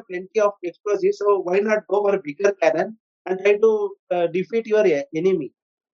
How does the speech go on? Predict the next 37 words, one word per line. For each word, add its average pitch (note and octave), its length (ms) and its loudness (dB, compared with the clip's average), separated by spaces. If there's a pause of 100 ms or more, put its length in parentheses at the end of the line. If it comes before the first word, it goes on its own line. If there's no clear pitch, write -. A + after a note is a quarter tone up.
(120)
But, C4 280 2
uh, A#3 60 2
Europeans, C4+ 800 -2
uh, A#3 240 4
there A3 120 0
was A3+ 160 2
a A#3 60 -2
problem G#3+ 420 -4
because G3 260 -4
these G3+ 120 -4
are A3 120 4
all A3+ 100 2
expensive G3+ 520 0
and E3+ 160 -6
that E3 100 0
is G#3 140 0
not G#3 160 2
available. F#3+ 400 -2
They E3+ 80 2
were G3+ 140 4
not G#3 180 -2
able G3 180 0
to F#3+ 100 -6
make F3 240 -2
it. D3 160 -6
They C3+ 60 -2
were E3+ 140 4
only G3+ 360 2
traders. F#3 400 0
They F3+ 60 -4
were G3 180 -2
trying F3+ 180 -4
to F#3 100 2
acquire F#3+ 300 0
in F#3+ 80 -2
small F3 260 -2
quantities. D3 500 -8